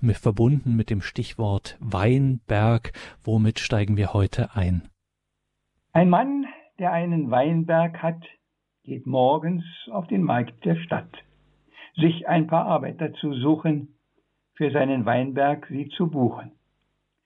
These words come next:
Speaker 2: Der Tageslohn ist ein Denar, so wie es dort auch üblich war.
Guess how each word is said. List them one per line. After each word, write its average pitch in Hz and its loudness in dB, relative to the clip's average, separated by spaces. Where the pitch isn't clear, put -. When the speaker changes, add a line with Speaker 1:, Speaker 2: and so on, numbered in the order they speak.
Speaker 2:
Der 151 2
Tageslohn 208 2
ist 170 -6
ein 135 -4
Denar, 95 -2
so 151 2
wie 139 0
es 160 -2
dort 135 -2
auch 196 -2
üblich 113 -4
war. 92 -6